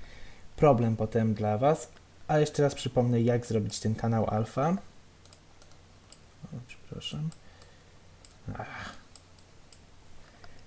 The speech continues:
Czyli bierzemy warstwę, przezroczystość, dodaj kanał alfa.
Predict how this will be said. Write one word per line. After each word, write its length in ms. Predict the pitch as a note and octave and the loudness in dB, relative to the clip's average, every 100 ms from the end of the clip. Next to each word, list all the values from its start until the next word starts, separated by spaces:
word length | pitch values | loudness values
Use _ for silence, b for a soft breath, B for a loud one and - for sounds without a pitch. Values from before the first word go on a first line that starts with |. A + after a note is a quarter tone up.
| - | -12
Czyli 160 | - A#2+ | -4 0
bierzemy 300 | B2 G#2 G#2 | 2 0 -2
warstwę, 760 | A#2 C#3+ G3 - - F#3 F3+ F3+ - - - - - - - - b b b - | 6 6 6 2 2 6 6 2 -8 -20 -20 -20 -20 -20 -20 -20 b b b -4
przezroczystość, 1040 | B2+ A#2 G#2 - D3+ - C#3+ C#3+ - - - - | 0 2 2 2 2 4 2 0 -8 -18 -20 -12
dodaj 340 | A2 A#2 A2+ G#2+ | 2 4 6 4
kanał 320 | A2 G#2 G#2+ | 2 2 2
alfa. 400 | A#2 - A2 | 0 0 0